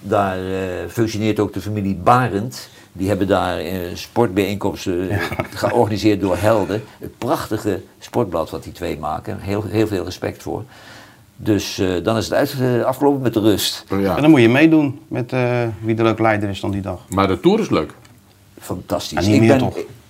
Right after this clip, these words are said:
Speaker 1: ik ben een
Speaker 3: Nee,
Speaker 2: Beslist.
Speaker 3: gisteren is wel beslist, dat
Speaker 1: Jawel,
Speaker 3: klopt, ja,
Speaker 1: maar
Speaker 3: maar
Speaker 1: de, de beelden, hè, je maakt
Speaker 2: Ja.
Speaker 1: alles van dichtbij mee. En ik vind, eh, kijk, je hebt natuurlijk een hoop van die flutsporten bij de Olympische Spelen, maar het gros van de sporten vind ik ook hartstikke leuk, hoor, voor de
Speaker 3: Ja.
Speaker 1: Olympische Spelen.
Speaker 3: Ja.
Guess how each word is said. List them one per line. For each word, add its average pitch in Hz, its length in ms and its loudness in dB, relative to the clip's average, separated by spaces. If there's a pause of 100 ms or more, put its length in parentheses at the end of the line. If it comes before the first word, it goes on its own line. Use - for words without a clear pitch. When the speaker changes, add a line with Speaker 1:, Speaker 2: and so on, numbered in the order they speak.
Speaker 1:
ik 131 160 4
ben 131 140 4
een 120 140 0
Speaker 3:
Nee, 127 280 6
Speaker 2:
Beslist. 117 640 2 (160)
Speaker 3:
gisteren 135 300 2
is - 60 -4
wel 151 120 4
beslist, 117 300 0
dat 101 80 2
Speaker 1:
Jawel, 127 200 8
Speaker 3:
klopt, 123 160 10
ja, 98 80 4
Speaker 1:
maar 117 120 6
Speaker 3:
maar 90 240 -2
Speaker 1:
de, 127 160 0
de 117 120 2
beelden, 101 480 4
hè, 107 60 0
je 120 180 2
maakt 113 280 0
Speaker 2:
Ja. - 60 -10
Speaker 1:
alles 120 260 0
van 110 160 -8
dichtbij 92 460 0
mee. 113 420 2 (200)
En 120 180 2
ik 135 140 -2
vind, 131 340 2
eh, 101 200 0
kijk, 98 220 2
je 90 80 -8
hebt 87 120 -4
natuurlijk 85 280 -2
een 90 60 -8
hoop 87 240 -4
van 85 80 -10
die 80 100 -8
flutsporten 87 580 -4
bij 73 100 -8
de 78 60 -6
Olympische 76 440 -8
Spelen, 78 400 -8
maar 85 160 -4
het 73 100 -10
gros 110 240 -2
van 82 140 -10
de 78 60 -12
sporten 67 360 -12
vind 76 120 -12
ik 76 100 -12
ook 87 120 -6
hartstikke 90 360 -8
leuk, 76 240 -8
hoor, 85 120 -6
voor 87 80 -8
de 73 60 -8
Speaker 3:
Ja. 76 60 -4
Speaker 1:
Olympische 78 300 -8
Spelen. 69 420 -12
Speaker 3:
Ja. 107 60 -12